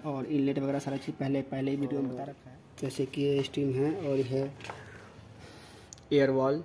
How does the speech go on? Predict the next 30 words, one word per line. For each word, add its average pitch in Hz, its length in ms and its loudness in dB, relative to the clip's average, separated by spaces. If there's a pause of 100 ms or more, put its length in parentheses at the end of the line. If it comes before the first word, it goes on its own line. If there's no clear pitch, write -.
(1200)
एयर 139 240 6
wall 135 220 4
है, 139 220 2
adjust 135 440 0
है। 139 260 0 (1120)
और 143 200 -4
इसमें 185 260 4
जो 180 100 6
मशीन 165 220 4
में 165 100 8
जो 160 100 4 (120)
main 147 240 10 (640)
problem 151 300 10
जो 147 80 8
आती 131 240 0
है 135 80 4
एक 151 180 4 (340)
load 139 260 6
board 143 140 6
not 143 240 6
found 139 220 6
के 165 120 8
और 135 400 2
network 139 400 2
issue 135 180 2
आता 127 200 0
है 147 100 6
modem 135 340 4
not 131 200 -2
found, 127 180 -2